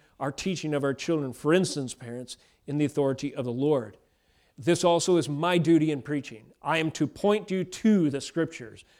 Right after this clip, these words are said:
to verify what I say. I'm not to impress you with my insights or intellect and then secondarily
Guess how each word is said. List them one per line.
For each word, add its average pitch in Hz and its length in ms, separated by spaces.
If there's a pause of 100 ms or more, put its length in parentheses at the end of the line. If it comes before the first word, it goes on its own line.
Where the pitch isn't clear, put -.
(100)
to 143 100
verify 135 540
what 135 240
I 127 140
say. 117 420
I'm 135 120
not 156 220
to 156 120
impress 170 560
you 202 240 (260)
with 156 140
my 160 200
insights 175 540
or 160 160
intellect 147 640 (220)
and 170 160
then 165 180
secondarily 165 1040